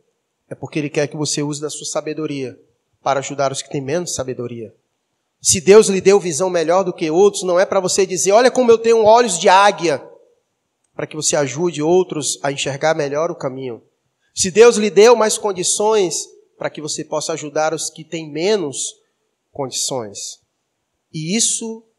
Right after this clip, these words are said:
se dá pelo fato de ter percepção das necessidades um do outro.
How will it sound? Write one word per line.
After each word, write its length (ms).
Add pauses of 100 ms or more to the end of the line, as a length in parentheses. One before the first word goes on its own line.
se 240
dá 400
pelo 340
fato 340
de 120
ter 300
percepção 880 (500)
das 260
necessidades 1300 (580)
um 140
do 160
outro. 360